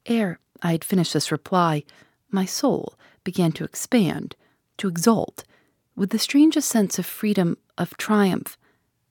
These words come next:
I ever felt. It seemed as if an invisible bond had burst, and that I had struggled out into unhoped-for liberty.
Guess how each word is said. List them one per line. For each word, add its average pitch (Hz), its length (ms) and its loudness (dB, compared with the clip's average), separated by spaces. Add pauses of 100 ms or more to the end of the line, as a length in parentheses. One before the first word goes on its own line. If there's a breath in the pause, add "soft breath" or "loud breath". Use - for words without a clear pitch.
I 196 160 -2
ever 185 180 -4
felt. - 540 -10 (1200)
It 240 140 -2
seemed 349 260 4
as 226 140 4
if 196 160 4
an 180 100 2
invisible 175 480 2
bond 160 460 0
had 147 180 -10
burst, - 440 -8 (420 soft breath)
and 190 100 4
that 208 80 4
I 208 80 4
had 208 120 0
struggled 233 420 0
out 180 220 2
into - 280 -4
unhoped-for 185 680 0
liberty. 175 540 -2